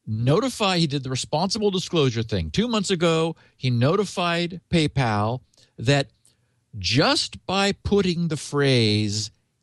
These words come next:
equals underscore integrated hyphen registration, in adding that to a U-, an, a, a U R L inbound to PayPal,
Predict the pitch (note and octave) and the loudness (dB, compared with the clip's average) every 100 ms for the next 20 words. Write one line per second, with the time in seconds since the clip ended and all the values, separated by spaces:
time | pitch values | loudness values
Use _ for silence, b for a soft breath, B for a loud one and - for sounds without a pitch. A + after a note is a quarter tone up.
0 | _ F#3 A3 - A3 A3 A#3+ A#3 - - | _ 0 0 0 0 2 0 -4 -8 -14
1 | _ E3 E3+ E3 D3 C#3 - - A#2+ G#2+ | _ -2 2 2 0 -2 -6 -2 0 2
2 | G#2+ A#2 B2+ _ _ _ _ E3 G3 G#3+ | 0 -2 -6 _ _ _ _ 0 0 0
3 | E3+ F3 F3+ F3 F3 E3+ F3 - - F3 | 0 2 2 2 0 -2 -4 -8 -4 2
4 | E3+ - E3+ E3 F3 - _ A#2+ D3+ C3+ | 2 2 -2 -2 -4 -8 _ 0 0 0
5 | C#3+ - D#3+ D#3 C3 F#2 E2+ G2+ B2 _ | -2 -2 2 2 2 -2 -4 -6 -8 _
6 | _ _ _ _ _ _ _ E3+ G#3+ B3+ | _ _ _ _ _ _ _ 2 2 0
7 | B3+ A#3+ _ _ _ _ B2+ - - D#3+ | -4 -6 _ _ _ _ -20 -18 -4 -2
8 | A3+ B3+ A3+ F#3 F3 - - F3 E3+ - | 0 0 0 0 0 -4 -4 -2 -2 0
9 | C#3+ C3 C#3+ G3+ - C3+ - - A#2 - | 0 0 -2 -2 0 -2 -2 -6 -6 -2
10 | C3+ D#3 A3 F#3+ F3 F3+ F3 E3 - D#3 | 0 2 0 0 0 0 0 -2 -4 0
11 | F#3 G#3+ F#3+ F#3 F#3+ G3+ A#3+ - F3 D#3 | 0 0 0 0 -2 -4 -8 -2 -2 0
12 | C3+ G2+ F#2 F#2+ A2 | -2 -2 -2 -4 -6